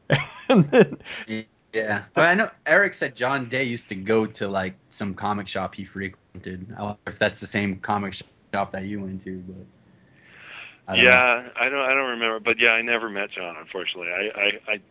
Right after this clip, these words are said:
Speaker 3: I remember thinking, you know, when am I ever gonna meet this guy? You know, I mean, he, geez, he's, he's in your book every month, and, and and, yeah, oh, yeah, John Day.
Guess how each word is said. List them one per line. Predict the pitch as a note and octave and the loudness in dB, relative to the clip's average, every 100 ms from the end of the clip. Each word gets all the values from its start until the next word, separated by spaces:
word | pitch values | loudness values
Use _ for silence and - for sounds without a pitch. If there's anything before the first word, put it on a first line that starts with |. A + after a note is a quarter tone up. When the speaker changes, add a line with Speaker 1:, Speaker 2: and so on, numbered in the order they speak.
| _ A#2 | _ -14
Speaker 3:
I | |
remember | A2 C#3 D#3+ | -10 -10 -6
thinking, | C#3 C#3+ A2 | -4 -4 -4
you | G2 | -4
know, | F#2+ | -6
when | G2 G#2+ D#3 | -6 -8 -4
am | |
I | E3+ | -4
ever | D3 B2 | -4 -4
gonna | G2 | -6
meet | A2+ - | -6 -8
this | - - | -8 0
guy? | F2+ | 2
You | F2+ | 2
know, | F#2 | -4
I | |
mean, | G2 G2 | -8 -10
he, | G#2 A2 - | -14 -12 -10
geez, | C#3 G2+ | -10 -12
he's, | F2 F#2+ - | -16 -18 -18
he's | - F#2+ | -14 -8
in | A#2 | -6
your | G#2 | -6
book | - C#3 - | -4 -2 0
every | G#2+ G2 | 0 -2
month, | G2+ D#3 B2+ | -6 -8 -8
and, | F#2 F#2 G#2+ | -12 -12 -10
and | F#2+ F#2 - - - - - | -10 -10 -20 -20 -20 -20 -20
and, | F#2+ - - | -20 -20 -20
yeah, | G2 G2 - G2+ | -18 -18 -14 -6
oh, | C3 D3 | -4 -4
yeah, | C#3+ B2 C#3+ | -6 -10 -12
John | A2 G#2+ A#2 | -12 -12 -12
Day. | G#2+ | -14